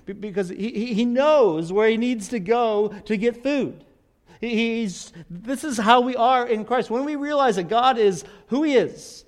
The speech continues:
that he's all present, everywhere, at all times, we need to embrace it. Activate all the promises of God for us and know he is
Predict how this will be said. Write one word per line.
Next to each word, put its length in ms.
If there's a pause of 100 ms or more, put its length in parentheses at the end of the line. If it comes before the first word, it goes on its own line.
that 120
he's 160 (240)
all 220
present, 580 (200)
everywhere, 680 (160)
at 140
all 320
times, 880 (400)
we 80
need 140
to 60
embrace 440
it. 380 (480)
Activate 520
all 180
the 80
promises 580
of 80
God 360
for 180
us 540 (760)
and 160
know 360 (240)
he 200
is 360